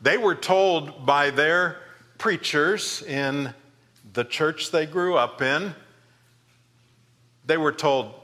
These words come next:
Calvinism is bad and Calvin was not good. Now,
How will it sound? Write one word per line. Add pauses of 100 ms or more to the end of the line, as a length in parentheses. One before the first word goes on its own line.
(120)
Calvinism
is
bad (1400)
and
Calvin (320)
was
not
good. (2000)
Now,